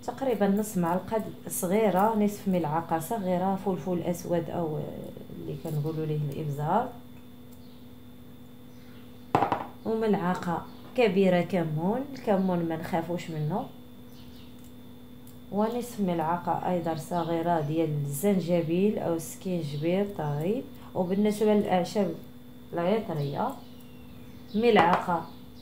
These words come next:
كبيرة من الأعشاب الإيط-، العطرية، وملعقة صغيرة من الأعشاب العطرية الإيطالية، الثوم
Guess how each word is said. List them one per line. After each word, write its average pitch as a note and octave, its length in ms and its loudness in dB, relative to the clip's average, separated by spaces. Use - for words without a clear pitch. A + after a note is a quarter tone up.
كبيرة E3+ 440 4
من E3 100 -2
الأعشاب D#3 520 -2
الإيط-، E3 440 -6
العطرية، E3 800 0
وملعقة G3+ 840 2
صغيرة F3 500 2
من E3+ 200 2
الأعشاب D#3 560 -2
العطرية D#3 480 -2
الإيطالية، D3+ 720 -2
الثوم A3 540 4